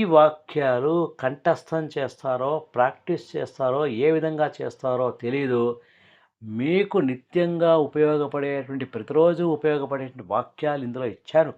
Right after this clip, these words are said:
కాబట్టి, మీరు దీనిని నేర్చుకొని అవసరం ఉన్నప్పుడు దీనిని ఉపయోగించుకోవాల్సిందిగా తెలియజేస్తున్నాను.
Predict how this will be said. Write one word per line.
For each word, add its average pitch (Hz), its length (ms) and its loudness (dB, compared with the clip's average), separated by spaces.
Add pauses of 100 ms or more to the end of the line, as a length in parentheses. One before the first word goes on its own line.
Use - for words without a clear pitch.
కాబట్టి, 135 500 2 (640)
మీరు 113 260 -8
దీనిని 113 380 -6
నేర్చుకొని 120 580 -4 (480)
అవసరం 123 340 -2
ఉన్నప్పుడు 123 440 -6 (400)
దీనిని 117 360 -4 (400)
ఉపయోగించుకోవాల్సిందిగా 117 1080 -6 (440)
తెలియజేస్తున్నాను. 107 1000 -8